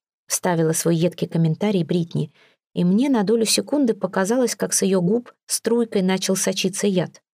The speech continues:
«Девушки, успокойтесь». Лорел резко встала из-за стола и подошла ко мне. «Что вы такое несете?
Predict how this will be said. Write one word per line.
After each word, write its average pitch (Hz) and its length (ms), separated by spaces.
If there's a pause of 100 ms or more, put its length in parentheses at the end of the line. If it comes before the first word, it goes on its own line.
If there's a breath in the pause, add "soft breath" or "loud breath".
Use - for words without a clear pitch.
(500)
«Девушки, 196 880 (160)
успокойтесь». 180 1080 (400)
Лорел 160 640
резко 180 400
встала 175 380
из-за 175 180
стола 175 380
и 277 100
подошла 180 420
ко 180 140
мне. 170 260 (600)
«Что - 340
вы 330 120
такое 320 300
несете? 214 680